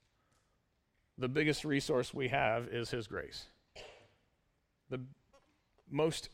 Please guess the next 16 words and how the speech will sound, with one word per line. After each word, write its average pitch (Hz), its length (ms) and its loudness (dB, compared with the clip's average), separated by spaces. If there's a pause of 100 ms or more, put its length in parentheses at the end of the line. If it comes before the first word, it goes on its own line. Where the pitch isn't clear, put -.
(140)
impactful 156 600 4
resource 135 400 2
we 143 140 0
have 123 340 2
is 117 120 -4
the 120 100 -2
gospel. - 480 -4 (2000)
Second 147 300 0
Corinthians 143 440 -4
one 143 200 -2
twelve, 139 360 0 (760)
"For 156 220 4
our 190 200 8
rejoicing 175 560 6
is 135 180 0
this, 156 420 0